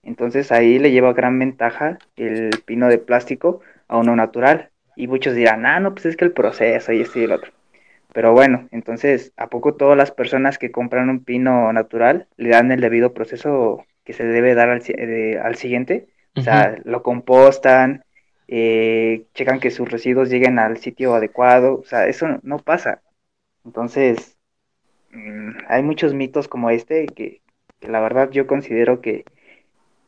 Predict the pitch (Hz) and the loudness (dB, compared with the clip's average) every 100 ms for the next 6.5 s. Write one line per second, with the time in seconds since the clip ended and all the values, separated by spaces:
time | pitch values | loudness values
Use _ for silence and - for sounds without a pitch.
0 | _ - 131 139 - 151 143 113 101 - | _ -6 -4 -2 2 4 6 4 2 -4
1 | _ _ _ 127 123 123 127 143 135 123 | _ _ _ -4 0 4 6 6 4 0
2 | 131 131 131 135 135 175 160 143 135 139 | 2 2 2 0 2 0 0 -2 -2 -2
3 | 139 117 113 120 123 139 139 123 110 110 | -2 -4 -4 -4 -6 -6 -2 0 2 2
4 | - - - - - 135 127 123 139 127 | 0 -14 -18 -18 -8 0 0 2 0 2
5 | 113 - - 117 - 117 117 113 - - | 0 -2 -10 -18 -8 -4 -2 -4 -8 -14
6 | - _ - - | -16 _ -14 -14